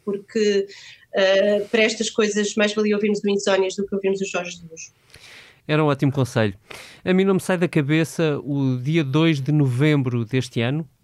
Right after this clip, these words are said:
Speaker 2: Eh, foi o dia, eh, anterior à eleição nos Estados Unidos. Eh, eu estava em Nova Iorque, eh, e decidi ir,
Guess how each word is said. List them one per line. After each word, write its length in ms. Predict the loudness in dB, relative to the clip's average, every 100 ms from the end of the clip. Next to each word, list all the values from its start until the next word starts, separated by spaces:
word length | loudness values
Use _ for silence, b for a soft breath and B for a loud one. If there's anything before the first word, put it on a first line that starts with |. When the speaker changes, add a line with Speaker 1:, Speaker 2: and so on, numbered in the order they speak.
| -8
Speaker 2:
Eh, 260 | -4 -2
foi 600 | -4 -2 0 0 -2 -4 -8 b b -4
o 160 | -2
dia, 540 | -2 0 2 2 0 -4
eh, 340 | -2 -2 -2 0
anterior 680 | 0 2 2 2 2 0
à 120 | -2 -2
eleição 400 | -4 -4 -4 -4
nos 220 | -6 -8
Estados 320 | -6 -4 -2
Unidos. 500 | -4 -4 -8 -16 -18
Eh, 480 | -10 -8 -6 -8 -8
eu 80 | -6
estava 260 | -4 -2 -2
em 40 |
Nova 200 | -2 -2
Iorque, 320 | -2 -2 -6 _ B B B B
eh, 320 | 0 0 0 -2
e 140 | -6
decidi 400 | -6 -2 -2 0
ir, 460 | 0 0 -2 -4